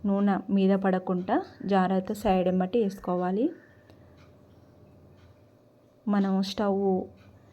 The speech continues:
ఆ, పైన ఉంటే కింద పెట్టుకొని కింద కూర్చొని చేసుకోవాలండి. ఎక్కువ మనం రెండు కేజీలు, మూడు కేజీలు అప్పాలు చేసుకుంటాం కదండి,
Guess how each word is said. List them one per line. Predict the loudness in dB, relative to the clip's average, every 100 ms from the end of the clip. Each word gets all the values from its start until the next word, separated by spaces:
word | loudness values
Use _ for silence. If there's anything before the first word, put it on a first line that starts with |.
| -20 -20 -6 -2
ఆ, | 0 0 -2 -6 -10 -18 -2
పైన | 2 2 4
ఉంటే | 2 2 0
కింద | 0 0 2
పెట్టుకొని | 2 2 -2 -4 -2 2 0
కింద | 2 2
కూర్చొని | 2 0 -2 0 0 0
చేసుకోవాలండి. | -2 -2 -4 -2 0 0 0 0
ఎక్కువ | 2 0 -2 0 0 2
మనం | 2 2 0 0
రెండు | 0 2 0
కేజీలు, | 0 0 0
మూడు | 0 0 -2
కేజీలు | -2 0 0 0
అప్పాలు | -2 -2 0
చేసుకుంటాం | 0 -2 -4 -2 -2
కదండి, | 0 0 2 0